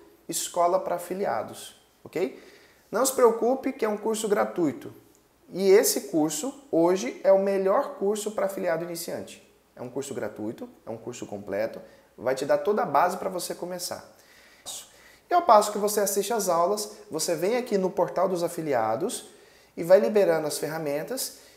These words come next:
e vai começando as suas primeiras campanhas de forma bem calma e tranquila, entendendo como funciona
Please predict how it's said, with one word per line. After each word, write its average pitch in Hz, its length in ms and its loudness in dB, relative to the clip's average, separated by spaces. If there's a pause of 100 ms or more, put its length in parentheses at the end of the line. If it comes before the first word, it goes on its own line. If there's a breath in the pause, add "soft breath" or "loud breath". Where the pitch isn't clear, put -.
e 330 80 -4
vai 202 360 2
começando 202 720 -2
as 185 80 -2
suas 170 160 -4
primeiras 156 360 -6
campanhas 143 760 -8
de 135 140 -14
forma 135 240 -6
bem 127 180 -6
calma 131 260 -8
e 120 40 -8
tranquila, 135 1000 -4
entendendo 170 720 -2
como 175 240 -2
funciona 156 880 -6